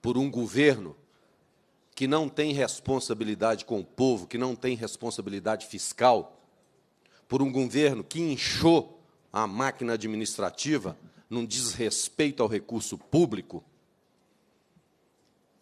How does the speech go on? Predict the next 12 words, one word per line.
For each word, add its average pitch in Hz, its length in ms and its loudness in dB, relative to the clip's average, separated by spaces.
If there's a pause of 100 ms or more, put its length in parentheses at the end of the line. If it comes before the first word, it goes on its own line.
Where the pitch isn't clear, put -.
(580)
enchendo 151 680 4
de 110 120 -8
companheiros 139 840 4
militantes 131 680 0
de 107 100 -8
partido 127 560 0
todos 175 380 4
os 117 160 -4
órgãos 113 560 2 (260)
aqui 110 220 -2
do 120 100 -2
Estado. 104 480 0